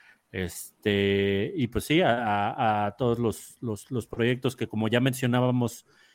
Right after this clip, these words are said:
eh, durante el live, el, el chiste de todo esto es, pues, crear comunidad, eh, crear contenido, crear, este,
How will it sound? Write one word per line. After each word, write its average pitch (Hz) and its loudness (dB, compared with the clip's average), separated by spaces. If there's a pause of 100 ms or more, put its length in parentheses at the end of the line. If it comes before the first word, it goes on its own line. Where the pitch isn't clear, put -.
(180)
eh, 104 0
durante 104 -2
el 110 -2
live, 123 2
el, 110 -2
el 110 -4
chiste - -6
de 117 4
todo 117 0
esto 113 0
es, - -4
pues, - -8
crear 110 0
comunidad, 110 0 (540)
eh, 98 -4 (360)
crear 110 0
contenido, 117 2
crear, 110 0
este, 98 -6